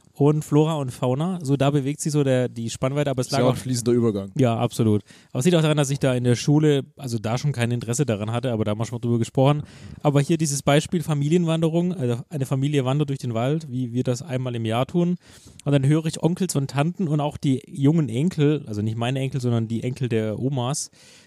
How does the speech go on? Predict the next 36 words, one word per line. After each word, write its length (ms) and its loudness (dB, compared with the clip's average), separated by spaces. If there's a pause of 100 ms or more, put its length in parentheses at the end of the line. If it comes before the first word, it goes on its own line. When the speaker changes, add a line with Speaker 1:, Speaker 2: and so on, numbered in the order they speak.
(120)
Speaker 1:
durch 120 4
den 180 -2
Wald, 280 2
äh, 260 -6
fiepen 400 -4
und 80 0
sagen, 280 0
„Oh, 120 -4
gucke 260 2
mal, 220 -4
die, 120 -6
die 120 -8
Birke, 420 2
die, 580 -4
die, 180 -2
die 120 -6
blüht 320 4
schon. 400 2 (240)
Und 200 4
nächste 480 0
Woche 200 4
kommt 300 -2
schon 180 2
hier 260 2
die, 220 0
das 240 -2
blaue 300 6
Blümchen.“ 480 2
Was 140 -6
für 40 -6
ein 80 -4
blaues 220 2
Blümchen? 260 -8
Keine 220 -2
Ahnung, 240 0
die 300 -2